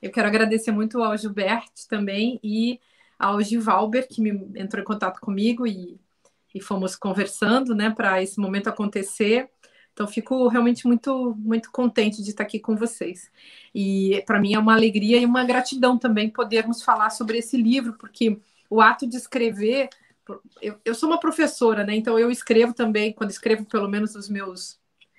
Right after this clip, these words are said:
os meus textos filosóficos, sempre tem o amparo da pesquisa, dos estudantes, do processo de ensino, né?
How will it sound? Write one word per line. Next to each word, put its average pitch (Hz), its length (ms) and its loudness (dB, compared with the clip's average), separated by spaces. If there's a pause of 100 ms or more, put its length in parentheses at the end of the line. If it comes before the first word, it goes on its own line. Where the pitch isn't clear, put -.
(540)
os 208 180 -6
meus 214 280 0
textos 220 600 0
filosóficos, 220 840 2
sempre 226 440 -4
tem 247 320 2
o 262 100 -2
amparo 240 680 4 (380)
da 196 160 -8
pesquisa, 269 800 -2
dos 196 180 -8
estudantes, 240 800 0
do 202 120 -14
processo 214 500 -6
de 214 120 -10
ensino, 262 520 -2
né? 226 220 -4